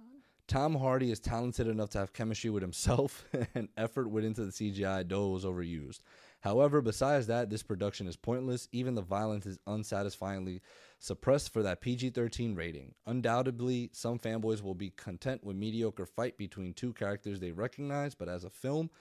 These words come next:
Speaker 2: Venom Let There Be Carnage is a noisy pile of nothing. Writing, two out of ten. Direction, two out of ten. Cinematography, two out of ten. Acting, seven out of ten. Editing, four out of ten. Sound, seven out of ten. Yes, I did like the sound.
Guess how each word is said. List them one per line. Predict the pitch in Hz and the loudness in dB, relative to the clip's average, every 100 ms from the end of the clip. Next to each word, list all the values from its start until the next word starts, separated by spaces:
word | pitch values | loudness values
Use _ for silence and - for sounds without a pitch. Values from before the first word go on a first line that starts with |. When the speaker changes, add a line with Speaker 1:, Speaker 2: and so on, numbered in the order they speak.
| - - _ 90 | -20 -20 _ -6
Speaker 2:
Venom | 92 123 139 | -2 0 2
Let | 135 | 2
There | 127 127 | 2 -2
Be | 120 | -2
Carnage | 120 127 131 120 | -2 -2 -2 -2
is | 98 92 | -4 -4
a | 87 | -4
noisy | 87 90 101 107 107 110 - _ _ _ - | -4 -2 -2 -2 -4 -6 -8 _ _ _ -10
pile | - 101 98 95 - | -2 0 0 -2 -4
of | 90 87 | -8 -6
nothing. | 87 82 - 73 - | -4 -6 -8 -18 -12
Writing, | 78 95 117 127 123 | -4 0 0 -2 -4
two | - 110 | -2 -2
out | 98 | -2
of | 87 | -4
ten. | 131 139 131 | -4 -4 -4
Direction, | 92 85 95 - 95 | -4 -2 -4 -4 -8
two | 85 90 | -6 -6
out | 78 | -6
of | 71 | -8
ten. | 123 131 139 | -6 -6 -6
Cinematography, | - 92 76 - 92 92 - | -8 -10 -8 -6 -4 -6 -10
two | 82 90 76 | -8 -8 -8
out | |
of | 76 | -10
ten. | - 165 180 - - - _ - | -6 -6 -6 -10 -20 -20 _ -2
Acting, | 180 - 107 101 | -2 0 -4 -4
seven | - 170 123 | -2 0 0
out | 92 | -2
of | 90 | -4
ten. | - 92 - | -4 -6 -6
Editing, | 123 117 113 107 | -2 0 0 -4
four | - 98 | -2 0
out | 92 | 0
of | 82 | -4
ten. | 95 87 95 - _ | -6 -6 -8 -14 _
Sound, | - 107 110 113 110 | -6 -2 0 -2 -4
seven | - 107 92 | -4 -4 -2
out | 85 | -4
of | 87 | -4
ten. | - 90 | -6 -6
Yes, | 95 90 90 92 | -4 -4 -4 -6
I | 87 | -4
did | 98 | -2
like | 104 - | -2 -4
the | |
sound. | 95 87 - 113 | -8 -8 -10 -14